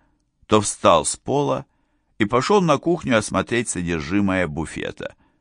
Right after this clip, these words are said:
Не было смысла и места везти с собой полупустые банки и куски сала в бумаге,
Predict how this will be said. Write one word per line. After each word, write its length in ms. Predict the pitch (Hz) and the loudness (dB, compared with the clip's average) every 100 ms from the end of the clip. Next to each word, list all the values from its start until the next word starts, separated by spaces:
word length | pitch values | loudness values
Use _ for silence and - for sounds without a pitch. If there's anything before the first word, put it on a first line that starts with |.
| _ _ _ _ _ _ _ | _ _ _ _ _ _ _
Не 320 | 92 107 131 107 | 4 6 6 6
было 300 | 90 85 82 | 2 0 0
смысла 760 | - 135 175 - 143 143 143 _ _ _ _ _ _ _ - | -2 -2 -2 -2 0 0 0 _ _ _ _ _ _ _ -6
и 120 | 156 | 0
места 680 | 92 107 139 - - 120 127 _ _ - - | 4 4 2 -2 -4 -6 -6 _ _ -20 -2
везти 380 | 110 123 - 160 | 2 2 2 -2
с 80 | 147 | -2
собой 380 | - 123 131 123 | 0 2 4 2
полупустые 920 | 117 113 107 107 98 - 107 104 95 | 2 2 0 -2 -6 -2 2 4 4
банки 460 | 82 107 95 - | 4 4 2 -2
и 300 | 95 - 95 | -4 -4 -6
куски 520 | 85 95 92 - 104 95 | -4 -4 -4 -6 -4 -2
сала 540 | - 95 92 90 85 | 2 6 6 6 2
в 80 | 71 | 0
бумаге, 680 | 76 78 87 104 87 92 | -4 2 4 4 0 -12